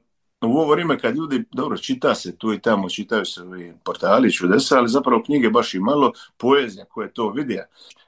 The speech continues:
je pjesma, pogotovo ova pjesma koja govori jezikom matere i oca, je nešto što najbolje prenosi jezik, najbolje prenosi duh jezika i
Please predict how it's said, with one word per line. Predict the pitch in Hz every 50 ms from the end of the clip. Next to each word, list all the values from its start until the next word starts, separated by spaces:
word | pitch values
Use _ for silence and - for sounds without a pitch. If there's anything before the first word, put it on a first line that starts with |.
| _
je | - 104 110 110
pjesma, | - - 175 190 185 - - 110 95 87 - _ _ -
pogotovo | 107 107 120 143 - - 170 160 147 143
ova | 139 147 160 156 143
pjesma | 147 160 160 - 143 120 -
koja | 127 123 117
govori | 120 131 147 156 151 135 113 - _ _ _ _ _ _ _ _ _
jezikom | 113 107 110 135 151 165 156 - - 117 110 107 107 - _ _ _ _ _ _ _ _
matere | - 104 123 156 - - 117 101 101 104
i | 117
oca, | 131 135 127 - 87 76 _ _ _ _ _ _ _ _ _ _ _ _ _ _ _ _ _ _ _ _ _ _ -
je | - 107 - 107 104 107 107 113 - -
nešto | 110 120 139 147 - - - 120 113
što | - - - 113 110 113 113 113 - - - - -
najbolje | 107 120 147 151 139 127 139 151 143 117 92
prenosi | - 110 120 131 135 127 123 - 104 92
jezik, | 95 101 104 101 - _ _ _ _ _ _ _ _ _ _
najbolje | - 110 127 123 120 127 127 123 120
prenosi | - 120 131 139 135 - 110
duh | 107 127 151 - - 139
jezika | 139 139 151 156 147 - 139 127 123 - - - - - - - - - _ -
i | 113 117 117 117 117 117 117 113 113